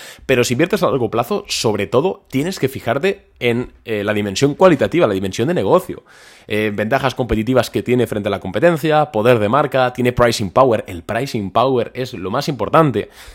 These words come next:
Eh, ¿qué fo-, fos-, fosos económicos tiene? ¿Tiene efecto red la empresa? ¿No tiene efecto red? ¿Qué proyecciones de crecimiento tiene el producto que está desarrollando?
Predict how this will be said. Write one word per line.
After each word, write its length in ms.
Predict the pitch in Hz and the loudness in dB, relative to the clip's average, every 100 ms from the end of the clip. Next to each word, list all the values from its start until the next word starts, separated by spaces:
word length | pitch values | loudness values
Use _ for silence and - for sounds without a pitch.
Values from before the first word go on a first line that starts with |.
| - - | -18 -6
Eh, 280 | 107 101 98 | -4 -4 0
¿qué 320 | 127 139 135 | 2 2 0
fo-, 300 | - - 104 | -6 -10 -8
fos-, 320 | - 127 135 | -4 -4 -4
fosos 640 | - - 123 135 120 107 - | -10 -6 -2 -2 -2 -2 -4
económicos 480 | 113 113 107 98 | -2 0 0 -2
tiene? 280 | - 170 156 | 0 0 0
¿Tiene 200 | 107 139 | 0 0
efecto 340 | 131 131 - 98 | 0 0 0 0
red 280 | 104 123 | 2 2
la 80 | 190 | 2
empresa? 480 | 117 101 113 175 156 | 0 -2 -2 0 0
¿No 180 | 120 127 | 0 0
tiene 160 | 135 | 0
efecto 320 | 113 101 - 92 | -2 -6 -6 -2
red? 260 | 120 180 - - - - | 0 0 -2 -18 -20 -2
¿Qué 400 | 143 143 156 139 | 2 4 2 2
proyecciones 480 | 143 127 - 160 135 | 2 2 2 0 2
de 80 | 135 | 0
crecimiento 600 | 123 - 104 160 185 110 | 0 -2 0 0 0 -2
tiene 240 | 120 117 - | 0 0 0
el 200 | 127 107 | -2 0
producto 500 | 120 110 123 123 107 | 0 2 0 -2 -6
que 60 | |
está 140 | 104 101 | -4 -6
desarrollando? 640 | 101 87 92 165 120 | -6 -4 2 2 2